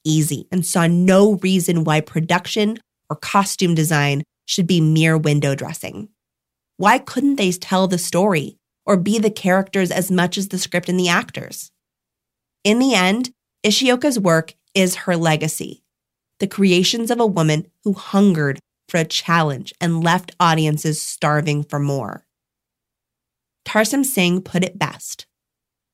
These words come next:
"It's very hard to come up with unique work again and again and again."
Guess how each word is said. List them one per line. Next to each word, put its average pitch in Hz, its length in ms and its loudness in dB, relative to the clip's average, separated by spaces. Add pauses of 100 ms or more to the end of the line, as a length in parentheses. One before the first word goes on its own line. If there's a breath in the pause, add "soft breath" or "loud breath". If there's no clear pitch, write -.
(320)
"It's 170 140 -6
very 214 480 4
hard 185 380 0
to 202 80 -2
come 185 220 0
up 160 160 0
with 165 200 -2
unique 165 480 0
work 147 320 -2 (140)
again 156 560 0
and 160 120 -2
again 147 500 -2
and 156 120 -6
again." 143 480 -8